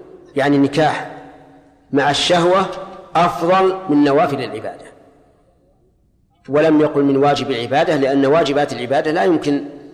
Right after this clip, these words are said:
أن يفضلها شيء من السنن، لكن من نوافل العبادة. فلو أن رجلاً له زوجة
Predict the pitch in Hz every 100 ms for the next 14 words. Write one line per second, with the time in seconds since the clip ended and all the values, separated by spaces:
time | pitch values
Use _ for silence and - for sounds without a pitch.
0 | - - - 143 143 147 156 139 139 143
1 | 135 127 131 - 147 113 - - - -
2 | - - _ _ 120 143 165 165 156 147
3 | 139 135 165 143 139 131 127 139 139 131
4 | 139 - - - - - - _ _ _
5 | _ _ _ _ - 160 156 170 160 165
6 | 143 147 147 - - - - 170 165 139
7 | 120 82